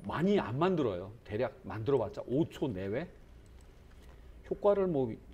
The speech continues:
일 분이나 이십 초 동안 이렇게 하진, 어, 하진 않습니다. 짧게 오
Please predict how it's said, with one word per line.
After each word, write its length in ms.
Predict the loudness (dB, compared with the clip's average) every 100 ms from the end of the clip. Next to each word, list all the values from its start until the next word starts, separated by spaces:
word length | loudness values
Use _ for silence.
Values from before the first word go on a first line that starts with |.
| -12 2
일 240 | 6 6
분이나 420 | 6 4 2 -2 -2
이십 280 | -4 -2
초 100 | -2
동안 320 | 0 -2 -2 -6
이렇게 180 | -8
하진, 220 | -8 -10 -12 -14
어, 280 | -18 -16 -18
하진 220 | -14 -10 -10
않습니다. 380 | -10 -12 -14 -14
짧게 440 | -12 -6 -4 -4 -6 -16 -20 -20 -20 -20 -18 -16 -2
오 180 | 0